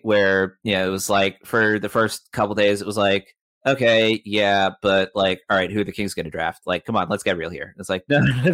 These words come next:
no, we're actually," is, it's just been a whole season-long thing of, like, every single stage along the way being like, "Is it safe to buy in? Is it safe to buy in? Is it safe to buy in?" And then we finally did it,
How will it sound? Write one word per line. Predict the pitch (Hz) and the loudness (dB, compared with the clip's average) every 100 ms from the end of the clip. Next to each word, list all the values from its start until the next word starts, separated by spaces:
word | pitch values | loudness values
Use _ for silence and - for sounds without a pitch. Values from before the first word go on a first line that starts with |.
| 147 | 2
no, | 143 | 2
we're | 123 147 | 2 0
actually," | 123 - 123 120 123 - 185 190 _ _ - | 0 -2 -4 -4 -6 -8 -20 -20 _ _ -6
is, | 131 131 139 | -6 -2 -2
it's | 139 | 0
just | - 139 | -2 0
been | 139 123 | 2 2
a | 110 | 4
whole | 113 110 | 2 2
season-long | - 110 101 101 98 92 | 0 -2 -2 -2 -2 0
thing | 98 92 | 0 0
of, | 92 95 | -4 -2
like, | 92 92 - | -2 -2 -2
every | 104 104 | 0 0
single | 98 104 95 92 | -2 -4 -2 -2
stage | - 95 92 | 0 0 0
along | 98 95 95 | 0 0 -2
the | 90 | -2
way | 92 90 | 0 0
being | 87 92 87 | -2 -4 -2
like, | 92 87 - _ _ _ - | -2 -4 -6 _ _ _ -8
"Is | 107 | -6
it | 104 | -2
safe | 123 117 | -2 0
to | |
buy | 123 120 | 0 2
in? | 123 147 147 | 4 2 -2
Is | 117 | -6
it | 120 | -2
safe | 127 123 | -2 0
to | |
buy | 123 123 | 2 4
in? | 139 139 | 4 0
Is | 123 | -6
it | 123 | -2
safe | 139 123 | -2 0
to | 127 | 2
buy | 127 139 | 2 4
in?" | 156 - | 0 -2
And | 117 117 | 0 0
then | 110 | -2
we | 101 | -2
finally | 107 98 90 | 0 0 -2
did | 87 87 | -6 -10
it, | 85 | -12